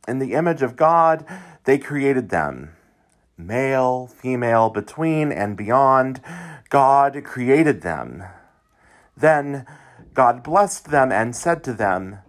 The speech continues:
"Be fruitful and multiply and replenish the earth." And take responsibility for it, and for the fish of the sea, and for the birds of the air, and for every living thing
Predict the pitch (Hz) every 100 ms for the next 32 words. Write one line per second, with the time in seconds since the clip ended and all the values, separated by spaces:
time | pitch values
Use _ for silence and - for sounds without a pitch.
0 | _ _ _ _ - 127 - 180 180 -
1 | 147 131 - 98 98 127 147 147 135 -
2 | 123 117 110 - 95 92 98 - 147 139
3 | 131 - - - 90 101 - 143 101 95
4 | _ _ _ _ _ _ _ _ - -
5 | 113 175 175 170 160 151 143 147 170 160
6 | 95 - - - - _ _ _ - -
7 | - 110 110 127 123 - 160 151 123 135
8 | - 180 139 101 82 - _ _ - _
9 | 107 113 117 135 120 117 143 147 135 131
10 | 147 156 104 87 82 - 101 _ - -
11 | - 113 - - 143 156 165 143 139 135
12 | 131 - 151 151 147